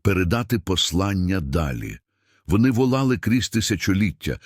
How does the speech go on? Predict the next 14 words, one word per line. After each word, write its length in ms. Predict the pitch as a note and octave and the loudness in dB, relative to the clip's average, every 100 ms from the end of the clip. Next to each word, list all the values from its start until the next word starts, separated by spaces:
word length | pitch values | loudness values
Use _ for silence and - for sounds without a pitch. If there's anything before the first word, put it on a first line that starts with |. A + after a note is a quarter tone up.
| - - | -16 -2
через 400 | C3 A2 F#2+ F#2 | 2 2 2 4
міфи 340 | B2+ A2+ G#2 | 4 2 -2
про 200 | F#2 F2+ | 0 -2
повені 540 | - B2 G#2+ F#2+ E2 | 2 0 2 0 0
та 160 | D2 F2+ | -2 -2
кам'яні 500 | - G#2+ G2+ F#2 F#2+ | 0 0 2 2 0
стовпи, 600 | - F#2+ D#2 - A#2 E2 - - | 0 -2 -2 0 0 0 -6 -16
щоб 280 | - - - | -4 -2 -2
сказати 500 | - G#2 G#2 F#2 G2 | -2 0 0 -2 0
нам: 320 | F#2 D#2+ C#2 - _ _ - | 0 0 -2 -6 _ _ -6
«Не 260 | E2 G2+ B2+ | 2 2 2
спіть, 580 | - - E2 - - _ _ _ - | -2 -2 -4 -4 -18 _ _ _ -8
світ 440 | - - G2 - | -4 0 0 -2
крихкий, 760 | - - G2 - - C#2+ A1 | -4 -2 -2 -2 -6 -6 -6